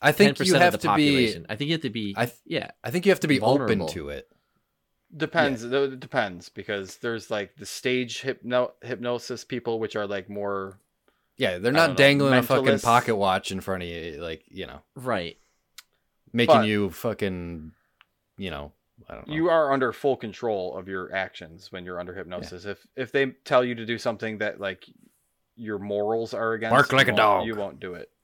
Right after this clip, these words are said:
Speaker 2: Okay.
Speaker 3: But, yeah, maybe that,
Speaker 2: Jump
Speaker 3: but
Speaker 2: out this
Speaker 3: <laughs>
Speaker 2: window. Like, they won't
Speaker 1: Right,
Speaker 2: be
Speaker 1: no.
Speaker 2: able to do that. Okay, yeah. Well, anyhow.
Speaker 1: I mean,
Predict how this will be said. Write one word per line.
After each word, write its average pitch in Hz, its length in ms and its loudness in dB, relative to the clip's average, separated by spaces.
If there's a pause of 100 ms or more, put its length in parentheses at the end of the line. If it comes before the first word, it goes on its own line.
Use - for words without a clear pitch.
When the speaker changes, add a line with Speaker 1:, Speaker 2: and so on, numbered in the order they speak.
Speaker 2:
Okay. 87 340 -8
Speaker 3:
But, 92 200 -14
yeah, 113 100 -14
maybe 110 380 -10
that, 90 320 -12
Speaker 2:
Jump 107 240 -6
Speaker 3:
but 120 80 0
Speaker 2:
out - 80 -2
this 95 180 -6
Speaker 3:
<laughs> - 0 -
Speaker 2:
window. 90 440 -4 (500)
Like, 90 200 -10
they 98 140 -6
won't 87 260 -10 (560)
Speaker 1:
Right, 95 240 -6
Speaker 2:
be - 100 -16
Speaker 1:
no. 95 80 -6
Speaker 2:
able 82 160 -6
to 80 40 -8
do 82 140 -10
that. 76 240 -10 (1400)
Okay, 78 260 -16 (240)
yeah. 76 160 -16 (260)
Well, 87 360 -8
anyhow. 82 280 -10
Speaker 1:
I 98 40 -6
mean, 104 360 -2